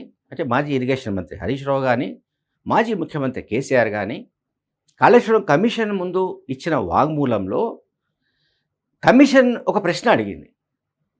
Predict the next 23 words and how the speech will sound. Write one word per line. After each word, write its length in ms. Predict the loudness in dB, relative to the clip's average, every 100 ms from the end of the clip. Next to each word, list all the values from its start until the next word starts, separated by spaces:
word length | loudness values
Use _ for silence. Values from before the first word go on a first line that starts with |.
| 2
"మీరు 140 | 4 4
ఇంత 280 | 2 4
భారీ 420 | 4 6 4 6 2
స్థాయిలో 640 | 0 0 0 -2 -4 -4
ఎనభై 300 | -4 0 2
వేల 180 | 4 4
కోట్లకు 560 | 2 2 2 4 0 0
పైగా 320 | -2 -2 -4
మీరు 340 | -4 -2 -4 -4
అప్పులు 260 | -4 -4
చేశారు, 600 | -4 -6 -6 -8 -8 -14 _ _ _ _ _ _ _ _ _
కాళేశ్వరం 440 | 8 8 8 2 4
కార్పొరేషన్ 680 | 6 6 6 0 -2 -4 0
పేరిట 240 | 0 0
అప్పులు 480 | -4 -4 -8 -2 0
తీసుకున్నారు, 520 | -2 -6 -10 -10 -10 _ _ _ _ _ _ _ _ _ _ -8
దీన్ని 720 | 4 4 6 4 4 2 -2 -8 -2
ఎట్లా 340 | -2 6 8
రీపేమెంట్ 560 | 8 6 6 6 4 -2
చేయాలనుకున్నారు?" 1000 | 0 2 2 0 -4 -8 -6 -6 -8 -10 _ _ _ _
అని 540 | 4 4 4 2 -2 -2
కమిషన్ 320 | -2 -2 -4 -6
అడిగింది. 420 | -6 -8 -12